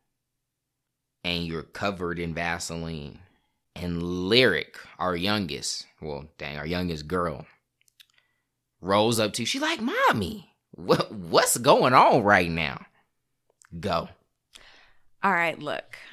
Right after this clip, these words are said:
Speaker 2: I woke up and I was flaring, and it just put me in such a terrible headspace. I really just did the first thing that came to my mind to try and make myself laugh.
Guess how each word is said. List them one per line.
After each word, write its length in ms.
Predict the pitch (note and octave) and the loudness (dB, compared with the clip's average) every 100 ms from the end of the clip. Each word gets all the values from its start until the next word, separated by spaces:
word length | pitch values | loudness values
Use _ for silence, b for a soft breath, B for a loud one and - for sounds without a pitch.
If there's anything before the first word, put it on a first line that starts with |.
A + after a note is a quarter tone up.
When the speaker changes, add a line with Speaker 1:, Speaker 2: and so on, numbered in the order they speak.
| B | B
Speaker 2:
I 120 | F#3+ | -4
woke 300 | G#3 A3+ A3 | -2 -2 -2
up 260 | F#3+ F#3+ - | -2 -2 -4
and 100 | E3+ | -6
I 100 | E3+ | -6
was 180 | E3+ E3 | -6 -10
flaring, 520 | - E3+ F3+ F#3 G3 - | -8 -6 -4 -6 -8 -8
and 120 | E3 | -8
it 140 | E3 | -8
just 220 | E3+ F3 - | -8 -10 -10
put 200 | G#3 - | -10 -8
me 300 | F#3+ G3 F#3+ | -8 -8 -10
in 200 | E3 E3 | -12 -12
such 560 | D#3+ - D#3+ E3+ - - _ - | -12 -10 -10 -10 -14 -14 _ -10
a 120 | F3 | -10
terrible 1000 | F3 - E3 D3+ D#3+ D#3+ E3 E3 E3 F3+ _ _ _ _ _ - | -10 -18 -12 -10 -10 -10 -8 -8 -8 -12 _ _ _ _ _ -12
headspace. 1000 | E3 D#3+ - - G3 G3 G#3+ A3+ - - _ - | -8 -8 -10 -14 -8 -8 -8 -10 -14 -16 _ -8
I 100 | E3 | -8
really 520 | D3+ D3 D3 D#3 E3+ | -6 -4 -4 -4 -8
just 540 | D3+ C#3+ C#3 D3 - - | -8 -8 -6 -8 -14 -6
did 180 | E3 | -4
the 100 | D#3 | -4
first 380 | D3 - D3 D3+ | -10 -6 -6 -4
thing 200 | D#3 D#3 | -6 -6
that 140 | D3 - | -6 -8
came 280 | E3+ D3 D#3+ | -6 -6 -6
to 120 | D#3+ | -8
my 160 | D#3 D3 | -6 -6
mind 460 | D3 D3 D3+ D#3+ | -6 -6 -6 -8
to 120 | - | -12
try 240 | E3+ - D#3 | -12 -10 -8
and 180 | D3+ D3+ | -8 -6
make 200 | D3+ D3+ | -8 -6
myself 560 | C#3 D#3 F3 D#3 D#3 - | -8 -8 -8 -6 -6 -6
laugh. 480 | D3 C#3+ D#3+ F#3+ | -2 0 0 -6